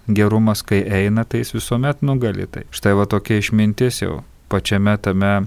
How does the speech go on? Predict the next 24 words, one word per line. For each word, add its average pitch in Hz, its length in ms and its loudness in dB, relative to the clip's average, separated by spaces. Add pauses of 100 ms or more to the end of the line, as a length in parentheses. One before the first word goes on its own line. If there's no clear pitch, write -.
palaiminto 95 480 -2
Jurgio 95 240 -2
Matulaičio 92 800 -4
mes 95 240 0
galime 92 400 0
atrasti. 95 480 -6
Tai 95 160 -4 (560)
jeigu 104 320 2
turite 113 320 0
galimybę, 101 720 2 (560)
pasidomėkite, 101 960 -2
tikrai 98 460 -2 (500)
daugelyje 104 560 2
parapijų 92 720 -2
jis - 240 -8
yra 95 180 -2 (380)
mylimas 104 720 2
ir 95 80 -4
minimas, 101 640 0
tai 98 300 -2 (320)
pasidomėkite 95 920 -2
ir - 100 -14
tikrai 120 320 -6
ga-, 117 120 -4